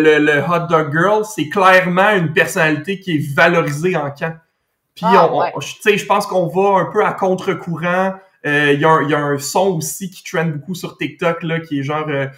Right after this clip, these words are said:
Speaker 1: euh, l'Halloween, c'est le parfait moment. T'as soit des gens qui se déguisent un peu sexy ou genre le plus comme dégueulasse possible, tu sais.
Speaker 2: <laughs>
Speaker 1: Je, je pense que comme c'est, c'est, cette contre-vision-là, cette, ce contre-esthétisme-là,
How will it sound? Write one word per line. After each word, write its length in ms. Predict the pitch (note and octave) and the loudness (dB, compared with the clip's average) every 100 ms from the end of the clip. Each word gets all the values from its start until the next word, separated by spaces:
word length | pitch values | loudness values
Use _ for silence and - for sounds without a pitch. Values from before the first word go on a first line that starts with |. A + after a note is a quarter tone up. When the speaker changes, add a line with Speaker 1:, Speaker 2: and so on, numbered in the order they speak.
| _ _ _ - | _ _ _ -8
Speaker 1:
euh, 280 | C3+ C3+ C3+ C#3 C3+ | -4 -2 -2 -2 0
l'Halloween, 600 | D3+ D#3+ D#3+ F3 F3+ F3 | 4 4 4 0 -2 -4
c'est 180 | - D#3+ | -4 -2
le 180 | D3+ | -2
parfait 340 | - E3 - F#3 | 0 -2 0 2
moment. 440 | E3+ D3 D#3+ F3 | 2 4 2 2
T'as 140 | E3+ D3 | -2 -6
soit 320 | - F3 F3+ | -4 -2 0
des 220 | E3 D#3+ | 0 -4
gens 180 | C#3+ E3+ | -2 -2
qui 80 | E3 | -2
se 80 | C#3 | -8
déguisent 300 | C#3 E3 E3 | -6 -4 -4
un 80 | |
peu 120 | D#3 E3 | -4 -6
sexy 460 | - E3 - G3 | -8 -8 -4 -2
ou 240 | F3 E3+ D#3 | -2 -4 -2
genre 200 | D#3+ D#3 | 0 0
le 180 | D3 | 0
plus 260 | C#3+ F3 F3 | -4 -10 -10
comme 300 | - C#3+ C3+ | -8 -8 -6
dégueulasse 580 | D#3+ D3+ D#3 D3 E3 - | -4 -4 -2 -2 -2 -4
possible, 440 | - - - G3 | -8 -8 -6 -6
tu 160 | F#3 F#3+ | -6 -10
sais. 60 | B3+ - - - | -10 -14 -18 -16
Speaker 2:
<laughs> 140 | - - | -20 -12
Speaker 1:
Je, 240 | - - | -12 -12
je 100 | - | -4
pense 240 | F3+ G3 - | 0 0 0
que 100 | F#3+ - | -4 0
comme 340 | D#3+ D#3 C#3 _ | 0 0 -8 _
c'est, 300 | _ - D#3+ | _ -10 -8
c'est, 200 | - - | -6 -8
cette 400 | C#3+ - C#3+ - - | -12 -8 -10 -10 -20
contre-vision-là, 1900 | - G3+ A3 G3+ - F#3 E3+ D3+ D3 C#3+ F#3 F3 F3 G3 F3+ F3 F#3 G3 G3+ G3+ | -4 0 0 -2 -2 0 0 -2 -8 -8 -6 -4 0 2 2 2 2 2 2 0
cette, 280 | - D#3+ D#3 | -2 -6 -6
ce 120 | - | -8
contre-esthétisme-là, 1700 | - - A#3 - - - A#3+ - G3 - G#3 G#3 F3+ D#3 C#3+ E3 | -6 -2 -2 -4 -14 -8 -8 -2 -2 -2 -8 -6 -2 0 0 -2